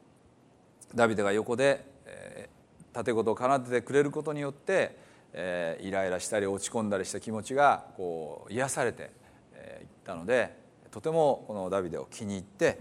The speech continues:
自分の武器を預けるっていうのはですね、まあ、一番信頼していないとできないことですから、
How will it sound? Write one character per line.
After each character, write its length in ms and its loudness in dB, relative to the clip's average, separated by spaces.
自 120 0
分 100 2
の 100 2
武 180 2
器 140 0
を 140 8
預 180 4
け 80 4
る 80 0
っ 20 -4
て 140 -12
い 20 -8
う 40 -8
の 80 -10
は 60 -12
で 80 -16
す 100 -12
ね、 120 -2
ま 100 -2
あ、 20 -2
一 160 -6
番 180 2
信 240 -2
頼 180 2
し 100 -4
て 300 2
い 40 -4
な 140 4
い 80 0
と 260 4
で 100 0
き 100 -6
な 120 0
い 80 -6
こ 80 -18
と 120 -20
で 80 -20
す 100 -14
か 60 -14
ら、 100 -18